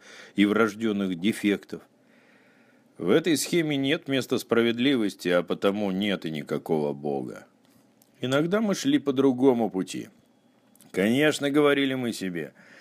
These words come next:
«Курица, возможно, существовала раньше, чем яйцо». Вселенная, несомненно, имела какую-то первопричину, некого атомного бога. Возможно,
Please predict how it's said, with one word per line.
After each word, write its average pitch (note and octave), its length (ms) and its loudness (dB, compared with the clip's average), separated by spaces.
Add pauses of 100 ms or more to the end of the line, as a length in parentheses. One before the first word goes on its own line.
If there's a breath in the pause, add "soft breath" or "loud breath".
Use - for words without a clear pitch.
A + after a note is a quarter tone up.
(560 loud breath)
«Курица, F#3 460 4
возможно, E3 540 4
существовала F3 840 2
раньше, C3+ 380 0
чем F2+ 240 -2
яйцо». E2 480 -6 (540)
Вселенная, C#3 580 2
несомненно, F#3+ 720 0
имела F3+ 300 2
какую-то C#3+ 580 0
первопричину, C3 1080 0 (440 soft breath)
некого A#2+ 680 2 (140)
атомного G#2+ 680 0
бога. F#2 560 -2 (520 soft breath)
Возможно, G2 680 0